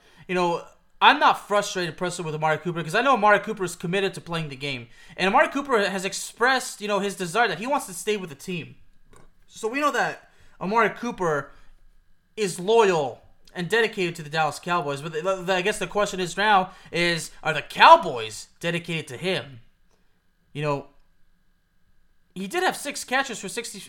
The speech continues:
s-, sixty-four yards against the, the San Francisco forty-niners. He had that brilliant touchdown.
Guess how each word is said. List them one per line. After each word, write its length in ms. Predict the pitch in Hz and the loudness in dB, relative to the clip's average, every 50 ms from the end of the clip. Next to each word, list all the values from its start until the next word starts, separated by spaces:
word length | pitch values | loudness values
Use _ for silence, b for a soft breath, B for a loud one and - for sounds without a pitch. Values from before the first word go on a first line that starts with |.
| - | -16
s-, 320 | 175 - - 202 131 147 - | -16 -12 -10 -10 -10 -10 -10
sixty-four 500 | - 254 - - 233 - - 214 196 185 | -12 -14 -12 -12 -14 -10 -6 -6 -4 -2
yards 480 | 165 185 214 262 254 208 170 165 - | 0 2 2 2 2 2 0 -2 -6
against 240 | 170 180 202 175 - | -6 -6 -6 -6 -6
the, 260 | 175 170 165 151 147 | -6 -6 -4 -6 -6
the 220 | 131 143 147 165 160 | -8 -10 -10 -10 -10
San 220 | - - 196 190 | -6 -6 -6 -6
Francisco 400 | 196 185 - 196 185 - 175 156 | -6 -8 -10 -12 -12 -12 -12 -12
forty-niners. 600 | - - 190 196 190 175 175 196 226 208 190 165 | -8 -6 -4 -4 -2 0 0 0 0 -2 -4 -4
He 60 | 185 | -4
had 120 | 196 202 196 | -4 -2 -2
that 180 | 180 147 - | -2 -4 -2
brilliant 340 | - 190 208 208 190 - - | -2 -2 -2 -2 -4 -6 -6
touchdown. 460 | - 196 240 - - - 143 147 151 | -4 -4 -4 -4 -4 -4 -4 -4 -4